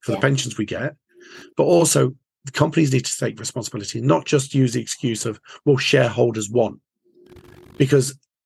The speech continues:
Speaker 1: if the shareholders want sewage in rivers, then they could, should move into the rivers themselves.
Speaker 2: Mm.
Speaker 1: And we need to start looking at actually long-term solutions, which means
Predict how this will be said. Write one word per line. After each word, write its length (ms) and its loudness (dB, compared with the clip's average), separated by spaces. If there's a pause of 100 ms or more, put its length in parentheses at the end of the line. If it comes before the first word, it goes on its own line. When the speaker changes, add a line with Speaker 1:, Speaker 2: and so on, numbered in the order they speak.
(180)
Speaker 1:
if 180 2
the 60 -2
shareholders 540 4
want 320 0 (640)
sewage 360 2
in 120 0
rivers, 320 2
then 140 -6
they 120 -4
could, 140 -8
should 200 -4 (220)
move 480 4
into 260 -4
the 100 -4
rivers 400 -4
themselves. 640 -4 (180)
Speaker 2:
Mm. 240 0 (280)
Speaker 1:
And 140 4
we 60 6
need 200 4
to 80 0
start 360 0
looking 240 -6
at 100 -8 (200)
actually 380 -2
long-term 760 -2
solutions, 720 -2
which 180 0
means 360 2